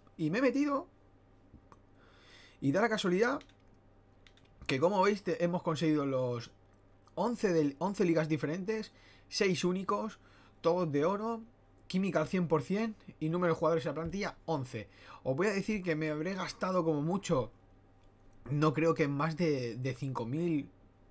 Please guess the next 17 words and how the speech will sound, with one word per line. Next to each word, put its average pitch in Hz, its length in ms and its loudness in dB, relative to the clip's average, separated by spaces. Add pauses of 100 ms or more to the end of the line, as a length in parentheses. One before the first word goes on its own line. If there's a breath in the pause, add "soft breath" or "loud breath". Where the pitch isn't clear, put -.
(320)
pongamos 156 420 0
unas 175 180 0
siete 147 260 0
mil 139 120 -2
monedas, 135 320 -6
puede 113 260 -6
ser. 208 240 -6 (1160 loud breath)
Y 151 60 0
a 156 60 4
ver, 170 120 8
vamos 233 220 0
a - 20 -4
empezar 190 320 -2
mostrando 151 640 -2 (880)
desde 160 320 0
el 147 80 4
portero 180 560 -2